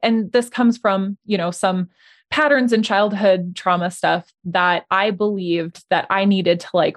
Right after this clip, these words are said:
work hard and achieve so much and do, do, do in order to receive love, in order to be recognized and noticed,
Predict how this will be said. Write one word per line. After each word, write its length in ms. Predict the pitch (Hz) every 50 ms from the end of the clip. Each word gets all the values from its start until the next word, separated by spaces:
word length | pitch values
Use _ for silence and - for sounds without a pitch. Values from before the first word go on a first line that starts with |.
| - -
work 260 | 190 214 269 269 262
hard 300 | - - 202 170 156 -
and 180 | - - 185 175
achieve 420 | 175 - - - 254 247 247 220 -
so 240 | - - 190 190
much 400 | 185 170 156 151 - 175 - - - -
and 300 | - 190 185 180 180 165 - _
do, 240 | - 240 240 247 240
do, 220 | 202 220 214 214 196
do 460 | 165 196 214 208 185 160 156 156 - -
in 220 | - 202 196 - -
order 360 | - 202 208 214 220 214 214
to 340 | 214 - - - 214 202 196
receive 360 | 180 190 185 - 220 220 190
love, 260 | 202 214 240 175 147 -
in 160 | - 185 190
order 200 | 185 190 196 202
to 160 | 202 - 220
be 240 | 190 180 202 202 202
recognized 580 | 196 196 196 196 - 208 190 180 165 151 165 -
and 100 | 175 175
noticed, 580 | 185 190 196 185 175 160 165 170 - - -